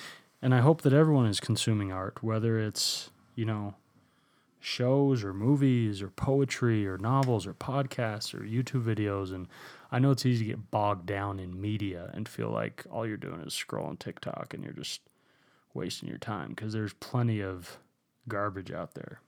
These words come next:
But you should find the media that inspires you and edifies you and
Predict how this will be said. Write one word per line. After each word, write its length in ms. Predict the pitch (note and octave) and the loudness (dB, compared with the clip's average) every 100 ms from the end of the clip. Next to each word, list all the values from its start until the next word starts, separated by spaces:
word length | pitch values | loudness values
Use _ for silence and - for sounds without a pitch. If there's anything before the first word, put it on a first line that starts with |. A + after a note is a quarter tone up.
| - | -10
But 300 | G2+ G2+ - _ _ _ _ _ | -8 -10 -12 _ _ _ _ _
you 80 | C3+ | -4
should 200 | B2 B2 | 0 -2
find 300 | - D#3 F#3+ | -2 -2 2
the 40 | C#3+ | 4
media 460 | A2+ A2+ G#2+ G2 | 4 4 2 0
that 400 | F#2 G2 G#2 - - | -4 -6 -8 -12 -10
inspires 760 | C#3 G#2 - - G2+ A2 A2 G#2+ | -6 -2 -2 0 0 0 -2 -2
you 200 | G#2+ G2 | -2 -4
and 140 | - | -8
edifies 640 | G2+ G2+ A2+ - A2 G#2+ G2+ | -10 -8 -8 -4 -2 -2 -6
you 300 | G2+ G2+ G2 | -6 -6 -8
and 400 | F#2 F2+ F2+ F2+ | -8 -8 -8 -10